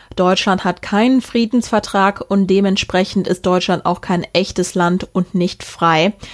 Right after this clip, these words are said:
Das hat Xavier Naidoo zweitausendelf in einem Interview im A R D Morgenmagazin gesagt.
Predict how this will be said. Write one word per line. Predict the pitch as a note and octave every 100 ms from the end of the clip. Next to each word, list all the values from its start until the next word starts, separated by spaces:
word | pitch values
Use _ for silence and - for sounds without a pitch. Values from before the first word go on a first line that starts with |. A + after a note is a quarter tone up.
| - -
Das | E3 F3
hat | F3 F3
Xavier | - E3+ E3+ E3
Naidoo | E3 E3+ F3
zweitausendelf | F3+ - F3 F#3+ F#3 F#3 - F3 G3 A3 -
in | G3
einem | - F3+ F3+
Interview | - A3+ A3 F3+ F#3 F#3+ -
im | F#3+ F#3+
A | - D#3
R | E3+ F3
D | E3+ E3+
Morgenmagazin | E3+ F3 G3 F#3 D3+ D3 - - -
gesagt. | - - - - -